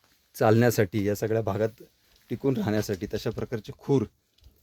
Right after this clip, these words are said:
यांना असतात. आणि एक त्वचेवर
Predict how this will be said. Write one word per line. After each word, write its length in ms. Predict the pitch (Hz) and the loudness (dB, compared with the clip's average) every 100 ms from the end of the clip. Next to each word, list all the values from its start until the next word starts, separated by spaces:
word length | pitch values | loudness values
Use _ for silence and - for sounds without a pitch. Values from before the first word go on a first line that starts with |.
| - | -8
यांना 260 | 113 113 117 | -2 0 0
असतात. 300 | 104 - 127 - 123 | -2 -4 -6 -6 -4
आणि 360 | 107 110 110 - _ - _ - - _ _ _ _ _ - - - - - _ _ _ _ _ | 2 4 2 -2 _ -20 _ -20 -20 _ _ _ _ _ -20 -20 -20 -20 -20 _ _ _ _ _
एक 260 | - 117 - 104 - _ _ | -4 -2 0 -2 -2 _ _
त्वचेवर 480 | 120 110 135 131 104 | -6 0 2 4 2